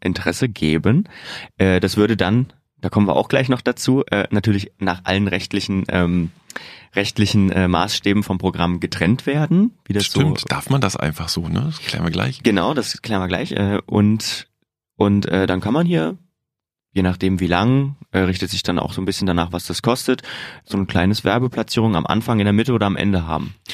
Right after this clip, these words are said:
Speaker 2: Ja, da müssten wir jetzt, glaub ich, noch sagen, wen haben wir denn eigentlich so als Hörer und wie viele vor allen Dingen? Also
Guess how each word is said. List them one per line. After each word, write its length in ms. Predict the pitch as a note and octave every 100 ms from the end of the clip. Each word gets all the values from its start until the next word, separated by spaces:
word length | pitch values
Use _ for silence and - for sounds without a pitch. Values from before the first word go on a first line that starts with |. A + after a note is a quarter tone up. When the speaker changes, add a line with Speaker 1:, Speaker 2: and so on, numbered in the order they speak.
| - -
Speaker 2:
Ja, 160 | - G#2
da 100 | G#2+
müssten 220 | G#2+ -
wir 80 | G2
jetzt, 140 | F#2+
glaub 100 | G#2+
ich, 60 | G2+
noch 80 | F#2
sagen, 240 | F#2+ F#2
wen 100 | F2
haben 100 | G2
wir 60 | G#2+
denn 140 | F#2
eigentlich 180 | E2+ F#2
so 80 | F2
als 220 | E2+ -
Hörer 140 | A2+
und 140 | - D#2+
wie 120 | E2+
viele 180 | - A2
vor 140 | -
allen 80 | D2+
Dingen? 120 | D#2+
Also 180 | D#2